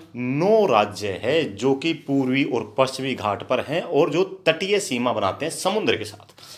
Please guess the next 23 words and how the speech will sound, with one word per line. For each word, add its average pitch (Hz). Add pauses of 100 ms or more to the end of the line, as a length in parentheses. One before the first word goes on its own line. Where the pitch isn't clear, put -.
(280)
नेक्स्ट 139
पॉइंट, - (640)
किस 233
राज्य 160
की 143 (200)
समुद्र 180 (340)
तट 139
रेखा 131
सबसे 120
लंबी 98
है? 85 (380)
वो 95
है 101
गुजरात। 98 (300)
गुजरात 123
का 156
जो 135
समुद्री 147
तट 127
रेखा 110
वाला 104
इलाका 98
है 175